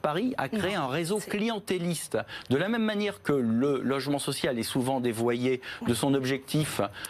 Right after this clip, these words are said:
Speaker 1: client-, par des, euh, tentations clientélistes et des pratiques clientélistes, eh bien, il en est de même avec les associations. Et moi, je vais vous dire de manière très claire et très ferme et parfaitement assumée que les associations clientélistes,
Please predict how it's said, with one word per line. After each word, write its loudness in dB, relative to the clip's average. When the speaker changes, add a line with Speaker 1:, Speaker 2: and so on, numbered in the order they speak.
Speaker 1:
client-, 4
par 0
des, 0
euh, 0
tentations 0
clientélistes 0
et 2
des 2
pratiques -4
clientélistes, 2
eh 2
bien, 2
il 0
en 0
est 0
de 0
même 0
avec -2
les 0
associations. -2
Et 2
moi, 4
je -2
vais 0
vous 0
dire 0
de -6
manière 0
très 0
claire 0
et -4
très -2
ferme 0
et 4
parfaitement 0
assumée 2
que 2
les 2
associations 0
clientélistes, 0